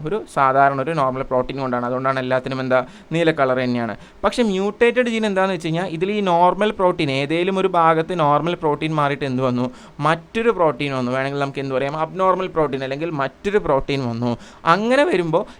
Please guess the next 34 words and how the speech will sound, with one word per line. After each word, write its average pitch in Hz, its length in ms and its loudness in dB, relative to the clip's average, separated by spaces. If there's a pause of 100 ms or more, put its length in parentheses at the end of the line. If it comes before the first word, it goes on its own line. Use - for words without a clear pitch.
(160)
ഈ 247 40 0 (160)
ജീനിൻ്റെ 202 560 -2 (320)
മൊത്തം 175 480 0 (140)
സ്വഭാവത്തിലും 185 640 0
എന്ത് 165 240 -6
സംഭവിക്കാം? 156 480 -2 (200)
മാറ്റങ്ങൾ 139 440 -2
വരാം. 123 200 0 (100)
അത്തരം 175 340 -2
ജീനിനെയാണ് 147 480 -2
നമ്മൾ 131 160 -4
എന്തെന്ന് 127 240 -2
പറയുന്നത്? 127 320 -2 (340)
മ്യൂട്ടേറ്റഡ് 165 760 -4
ജീൻ 131 180 -4
എന്ന് 127 160 -2
പറയുന്നത്. 120 360 -4 (240)
നിങ്ങൾക്കിപ്പോൾ 139 400 0 (100)
ആലോചിച്ചാൽ 156 440 4
ഈ - 100 4
വൈറസുകളുടെ 160 580 2
ഏറ്റവും 160 240 -4
വലിയ 156 200 2
പ്രശ്നം 151 280 -2
ഇതാണ്. 135 240 2
കൊറോണയൊക്കെ 135 480 0
ഉണ്ടായ 147 280 0
സമയത്ത് 151 300 -2 (800)
നമുക്കറിയാം 160 360 6 (100)
ഓരോന്നിനും 160 440 4 (300)
മ്യൂട്ടേഷൻ, 160 480 2
ജനിതക 147 300 4 (120)
മാറ്റങ്ങൾ 151 440 4
ഇങ്ങനെ 170 160 2